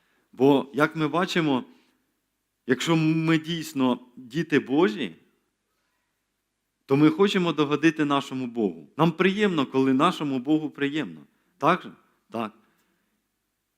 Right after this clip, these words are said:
І ми читали з вами, що йому приємно, коли звершуються молитви за інших людей. Бо це його ціль.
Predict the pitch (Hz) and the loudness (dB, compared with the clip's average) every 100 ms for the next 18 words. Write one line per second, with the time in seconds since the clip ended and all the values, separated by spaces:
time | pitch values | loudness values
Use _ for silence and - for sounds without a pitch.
0 | _ 117 151 175 175 - 190 202 175 175 | _ 0 4 2 2 -2 0 0 -2 0
1 | 170 151 - 143 147 202 202 208 208 170 | 0 -2 -2 -2 -2 -4 -4 -4 -2 -2
2 | 127 131 131 131 131 131 117 - 113 117 | -2 0 0 2 0 -2 -8 -8 -6 0
3 | 156 156 113 107 107 107 107 110 104 98 | 0 -2 -6 -6 -8 -10 -16 -16 -12 -12
4 | 76 _ _ _ _ _ 95 131 143 - | -12 _ _ _ _ _ 0 6 6 4
5 | - _ _ - - 147 143 151 147 170 | -6 _ _ -10 0 2 2 -2 -8 -8
6 | 139 | -8